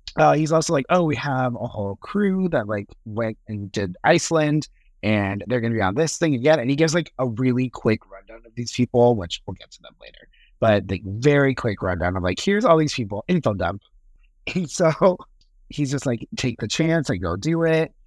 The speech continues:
and it'll change your life." So they go. And that's where he ends up, uh, getting on the boat, and it's hilarious 'cause he's like, "See, so, like, he's like, it's always carrots."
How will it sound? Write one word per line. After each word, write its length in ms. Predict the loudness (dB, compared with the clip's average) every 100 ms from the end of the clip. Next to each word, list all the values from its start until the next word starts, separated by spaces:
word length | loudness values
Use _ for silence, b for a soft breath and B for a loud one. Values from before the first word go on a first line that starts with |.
| -16 -6
and 400 | -4 -2 -4 -4
it'll 160 | -6
change 260 | -2 0 0
your 100 | -2
life." 240 | -4 -10 -18 _ _ -20 _
So 560 | 0 4 6 6 4 2
they 140 | 0
go. 260 | 0 -2 -8 _ _ -20 _ _
And 300 | -4 0 0
that's 180 | -2 -4
where 120 | -6
he 420 | -4 -2 0 0 -2
ends 200 | -2 2
up, 260 | 0 0 _ -20 -20 -20 -10 0
uh, 100 | 2
getting 180 | 4 2
on 80 | 2
the 80 |
boat, 360 | 2 4 6 4
and 100 | 0
it's 200 | -6 -8 -10
hilarious 320 | -4 -2 -2 -4
'cause 160 | -8
he's 200 | -8 -10 -4
like, 380 | -2 -2 -4 -12 -20 _ -20 -20 _ -20 -18
"See, 240 | 0 2
so, 180 | 2 4
like, 100 | 4
he's 160 | 2 -2
like, 80 | -4
it's 100 | -4
always 360 | -6 -6 -8
carrots." 800 | -8 -8 -8 -8 -14 -20 _ _